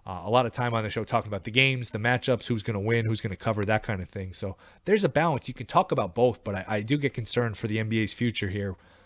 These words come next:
uh, that it's too transaction based. But speaking of transactions, we have Jake Fisher next of Bleacher Report. He's gonna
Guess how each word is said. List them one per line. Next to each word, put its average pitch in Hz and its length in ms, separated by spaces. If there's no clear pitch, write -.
uh, 90 160
that 95 140
it's - 200
too 139 260
transaction 98 800
based. 80 320
But 131 140
speaking 175 460
of 139 80
transactions, 170 1000
we 139 140
have 135 180
Jake 160 300
Fisher 160 360
next 151 380
of 120 120
Bleacher 190 280
Report. 180 480
He's 131 300
gonna 120 380